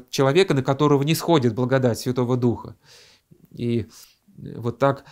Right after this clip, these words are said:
это исполнилось впоследствии. А щас он только предсказывает: «Будет крестить вас Духом Святым и огнем». И в христианском уже крещении, э, действует очищающая сила Святого Духа, который как огонь выжигает грехи,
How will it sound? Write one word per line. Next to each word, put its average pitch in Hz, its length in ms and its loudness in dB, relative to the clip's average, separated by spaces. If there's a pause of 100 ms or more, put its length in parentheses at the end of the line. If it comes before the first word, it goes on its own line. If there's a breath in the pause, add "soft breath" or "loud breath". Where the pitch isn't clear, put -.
(100)
это 135 200 0
исполнилось 131 580 4
впоследствии. 131 540 0
А 104 40 -4
щас 160 240 2
он 165 100 0
только 175 260 4
предсказывает: 123 880 2
«Будет 147 380 0
крестить 160 420 -2
вас 127 220 2
Духом 196 400 2
Святым 160 400 0
и 151 140 -4
огнем». 139 440 0 (400 loud breath)
И 147 120 -2
в - 60 -6
христианском 190 640 0
уже 156 160 0
крещении, 135 720 0 (580 soft breath)
э, 131 140 -2
действует 139 680 2
очищающая 156 920 2
сила 147 420 2
Святого 139 440 2
Духа, 135 300 0
который 139 400 2
как 143 300 0
огонь 147 540 2
выжигает 131 560 2
грехи, 190 560 -2